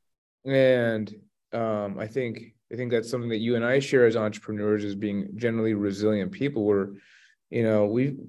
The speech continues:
we get a lot of no's, and we get more yos, more no's than we do yeses,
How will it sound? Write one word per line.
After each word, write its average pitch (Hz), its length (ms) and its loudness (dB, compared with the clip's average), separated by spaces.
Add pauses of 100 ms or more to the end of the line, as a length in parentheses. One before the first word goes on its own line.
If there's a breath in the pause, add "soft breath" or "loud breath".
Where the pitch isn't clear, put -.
we 147 180 0
get 147 180 10
a 123 60 10
lot 120 240 10
of 107 80 6
no's, 113 800 4
and 120 80 -6
we 135 100 4
get 131 160 8
more 135 280 6
yos, 127 460 6
more 147 380 4
no's 151 420 10
than 135 140 8
we 127 100 0
do 120 160 2
yeses, 107 720 -2